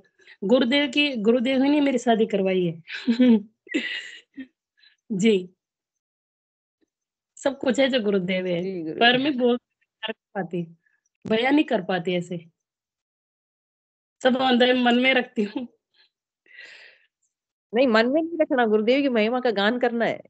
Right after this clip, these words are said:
Speaker 2: और महिमा का गुरुदेव का गान कितना करे, उतना ही कम पड़-, पड़ता है हमारे लिए।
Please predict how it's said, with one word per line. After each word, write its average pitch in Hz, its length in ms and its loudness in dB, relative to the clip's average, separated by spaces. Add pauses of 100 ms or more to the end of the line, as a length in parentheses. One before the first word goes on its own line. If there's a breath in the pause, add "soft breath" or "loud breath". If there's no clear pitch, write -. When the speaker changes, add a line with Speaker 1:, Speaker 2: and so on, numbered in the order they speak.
(120)
Speaker 2:
और 214 120 2
महिमा 233 340 -2
का 269 120 2
गुरुदेव 240 320 2
का 247 60 -4
गान 226 280 -2
कितना 277 320 -4
करे, 220 220 4
उतना 185 260 -4
ही 226 60 0
कम 226 200 -6
पड़-, 190 160 -14 (240)
पड़ता 190 280 -4
है 226 80 2
हमारे 180 340 -2
लिए। 147 200 -6